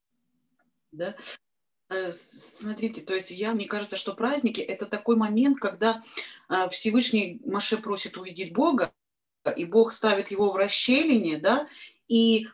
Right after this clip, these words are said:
пройдя, он, э, увидит, ну, как бы мы можем Бога видеть только со спины, да, вот праздник, мне кажется, это та остановка своеобразная, когда мы можем посмотреть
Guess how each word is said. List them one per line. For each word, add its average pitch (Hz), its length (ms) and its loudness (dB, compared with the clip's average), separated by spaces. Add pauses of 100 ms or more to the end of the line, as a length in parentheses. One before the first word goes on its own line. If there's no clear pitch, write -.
(120)
пройдя, 220 800 2 (280)
он, 240 340 6
э, 196 220 6
увидит, 208 520 0
ну, 190 160 0
как 165 180 0
бы 170 100 2
мы 208 100 2
можем 190 320 0
Бога 185 240 2
видеть 220 340 0
только 196 280 -2
со 190 160 -6
спины, 185 480 -2
да, 226 180 2
вот 170 180 -6
праздник, 269 420 0
мне 202 120 -4
кажется, 196 300 -2
это 190 280 -8
та 233 200 0
остановка 226 840 0 (340)
своеобразная, 202 800 0
когда 180 340 0
мы 220 160 0
можем 214 340 -2
посмотреть 220 800 -4